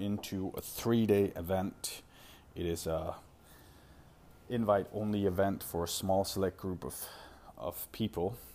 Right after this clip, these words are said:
And the purpose of this event is to talk about, one, uh, our purpose. It's called the Soul Purpose Intensive. And the other thing is to talk about our gifts, what it is that we are, you know,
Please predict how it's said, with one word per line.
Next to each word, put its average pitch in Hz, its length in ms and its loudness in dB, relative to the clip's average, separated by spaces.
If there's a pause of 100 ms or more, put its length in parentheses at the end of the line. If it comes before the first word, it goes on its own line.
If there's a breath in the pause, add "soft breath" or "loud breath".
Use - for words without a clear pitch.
(200)
And 98 400 -2
the 95 80 -6
purpose 139 480 2
of 98 140 4
this 95 180 2
event 87 380 0
is 87 220 -4
to 92 540 -4
talk - 300 -2
about, 92 460 4 (420 loud breath)
one, 95 440 2 (1400)
uh, 78 240 -4
our 87 80 -2
purpose. - 480 -2
It's - 160 -10
called 87 300 2
the 90 60 -8
Soul 95 300 2
Purpose - 440 -4
Intensive. 82 500 -6 (840 loud breath)
And 92 580 2
the 95 160 0
other 120 140 4
thing 110 260 2
is 90 220 0
to 87 320 -8
talk - 300 -2
about 92 180 2
our 80 160 -6 (100)
gifts, - 600 -4 (480 soft breath)
what 101 160 6
it 95 100 4
is 98 220 2
that 92 140 0
we 90 200 0
are, 87 180 0 (300)
you 95 140 -6
know, 90 180 -2